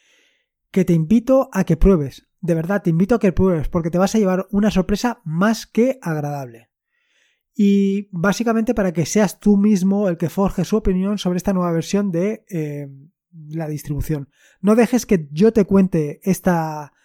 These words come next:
estas novedades, no dejes que yo te diga o que te, eh, impregne de mi opinión. Mi opinión está bien, pero es mejor que tú conozcas la opinión de, de primera mano.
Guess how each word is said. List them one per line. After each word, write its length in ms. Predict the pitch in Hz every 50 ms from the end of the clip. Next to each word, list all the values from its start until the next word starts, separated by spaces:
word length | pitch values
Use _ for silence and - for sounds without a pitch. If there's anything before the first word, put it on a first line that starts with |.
| _ _ _ _
estas 280 | - 190 - - 190 165
novedades, 460 | 180 180 170 165 175 180 175 165 160
no 140 | 180 196 208
dejes 320 | 220 196 - 240 226 220
que 120 | - 208 190
yo 100 | 190 190
te 120 | 202 185
diga 360 | 190 196 185 196 190 185 - -
o 140 | 190 180
que 140 | - 185 170
te, 480 | 165 - 175 170 175 202 277 277 247 233 214 208 220 302 _ - 370 339 269
eh, 380 | 208 185 180 175 175 180 185 -
impregne 540 | - 185 175 156 - 202 208 208 220 220 226
de 120 | 214 202 190
mi 160 | 190 190 180
opinión. 600 | 175 170 - 175 151 156 190 202 165 139 120 - _ _ _ _ _ _ _ _ _ _ _ _
Mi 140 | 175 190 196
opinión 320 | 190 - 185 220 254 277
está 200 | 247 - - 175
bien, 400 | 160 196 220 208 160 131 117 _ _ _ _ _ _
pero 520 | - 185 185 180 175 175 175 180 180 196 247 _ _ 359 _ _ -
es 200 | 208 202 190 240
mejor 300 | 240 185 - 214 233 226
que 120 | 233 196
tú 360 | - - 208 220 220 214 - -
conozcas 460 | 185 175 185 196 - - 202 175 -
la 80 | 180
opinión 320 | 165 147 165 165 185 208 214
de, 540 | 185 170 160 156 151 147 143 143 143 143 147
de 180 | 147 147 151 143
primera 340 | - 156 156 170 202 202
mano. 320 | 170 175 170 160 131 123